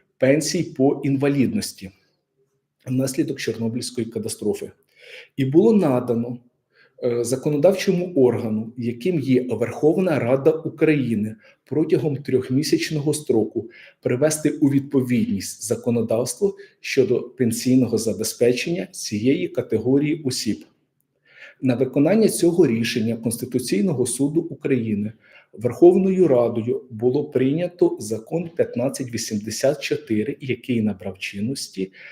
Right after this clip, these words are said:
з першого липня дві тисячі двадцять першого року.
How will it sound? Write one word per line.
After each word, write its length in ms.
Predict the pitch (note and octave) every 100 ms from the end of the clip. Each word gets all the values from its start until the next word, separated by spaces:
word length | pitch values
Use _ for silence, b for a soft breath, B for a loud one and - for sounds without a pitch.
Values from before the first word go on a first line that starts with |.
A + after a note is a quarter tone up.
| B
з 120 | -
першого 540 | - C3 - A2+ A2 G#2
липня 560 | A2 A#2 A#2+ F3+ F#3 B B
дві 200 | - G2+
тисячі 460 | G#2+ B2+ B2+ - C3+
двадцять 520 | A2 G#2 C3+ D3+ -
першого 480 | A#2 A2+ - A3 D#3+
року. 360 | C3+ G2+ -